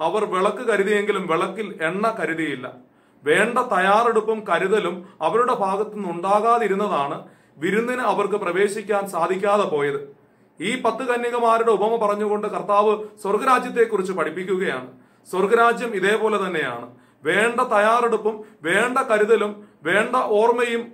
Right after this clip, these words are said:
മനസ്സിലില്ലാത്തവർക്ക് ഒരിക്കലും കർത്താവിന്റെ സ്വർഗരാജ്യ പ്രവേശനം സാധ്യമാകില്ല എന്ന് തിരുവചനം വളരെ സുവ്യക്തമായിട്ട് പഠിപ്പിച്ചു തരികയാണ്.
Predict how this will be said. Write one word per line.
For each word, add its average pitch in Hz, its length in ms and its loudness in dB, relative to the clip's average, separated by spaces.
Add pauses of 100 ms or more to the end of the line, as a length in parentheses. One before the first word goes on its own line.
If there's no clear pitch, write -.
(100)
മനസ്സിലില്ലാത്തവർക്ക് 226 1000 0
ഒരിക്കലും 196 760 -4 (240)
കർത്താവിന്റെ 226 540 2
സ്വർഗരാജ്യ 208 540 -2
പ്രവേശനം 196 580 -4
സാധ്യമാകില്ല 190 760 -2
എന്ന് 160 320 -4 (360)
തിരുവചനം 185 540 2
വളരെ 190 380 2
സുവ്യക്തമായിട്ട് 170 1040 -2 (260)
പഠിപ്പിച്ചു 170 380 -2
തരികയാണ്. 160 540 -2